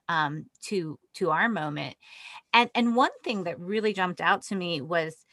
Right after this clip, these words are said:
the, the preface to the actual story of the Good Samaritan, where there was an expert in the law who came to Jesus asking what he had to do to inherit eternal life.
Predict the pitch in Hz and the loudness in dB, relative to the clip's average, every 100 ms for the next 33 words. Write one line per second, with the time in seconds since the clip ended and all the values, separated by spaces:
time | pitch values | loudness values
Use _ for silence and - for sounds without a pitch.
0 | _ _ 170 208 170 - 190 - - 262 | _ _ -4 -4 -4 -6 -6 -2 4 4
1 | - 196 - - - 240 208 185 180 180 | 4 -4 -4 -12 -4 -2 4 4 2 -8
2 | 160 180 170 160 147 160 147 - 185 196 | -8 -2 0 0 -2 -6 -8 -6 -2 -2
3 | 165 - - 160 180 175 180 175 185 175 | -4 -10 -10 -2 -2 0 -2 -2 -4 -4
4 | - 214 - 220 185 170 156 156 160 160 | 0 0 0 -4 -2 -4 -4 -2 2 2
5 | 151 - - - - 196 - - 208 220 | 0 -8 -20 -16 -6 -6 -6 -4 0 0
6 | 208 185 151 165 156 160 160 - - 170 | -2 -8 -8 -8 -2 -2 -2 -8 -4 0
7 | 160 190 - 185 165 160 160 170 - 190 | 2 0 -2 -4 -2 -4 0 -2 0 -6
8 | 165 151 - 170 - 180 165 175 151 139 | -6 -8 -4 -4 -4 -6 -2 -2 -4 -6
9 | 175 147 156 156 156 151 156 151 160 127 | -4 -2 -2 -4 -6 -8 -6 0 0 0
10 | - | -8